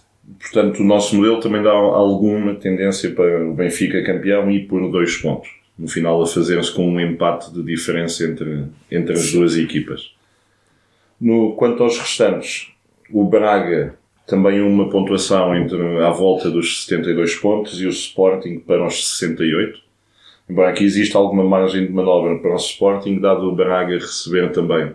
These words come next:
Speaker 1: Porto e Benfica até ao fim do campeonato e,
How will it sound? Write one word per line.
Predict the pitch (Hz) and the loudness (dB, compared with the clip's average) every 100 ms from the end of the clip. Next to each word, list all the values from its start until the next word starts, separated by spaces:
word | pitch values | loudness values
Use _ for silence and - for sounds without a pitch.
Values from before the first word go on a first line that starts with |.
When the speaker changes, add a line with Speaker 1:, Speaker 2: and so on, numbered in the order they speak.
| _ | _
Speaker 1:
Porto | 98 98 - - _ _ | 0 2 0 -8 _ _
e | - | -6
Benfica | 85 87 - 101 101 120 _ _ _ _ _ _ _ _ | -2 -2 -2 -2 -4 -10 _ _ _ _ _ _ _ _
até | - 87 90 | -10 -2 0
ao | 85 | 0
fim | - 87 | -2 -4
do | 87 | -4
campeonato | - 87 90 87 98 - - 98 | -4 -4 -2 0 0 -2 -4 -2
e, | 95 92 87 85 82 | -2 -2 -6 -8 -12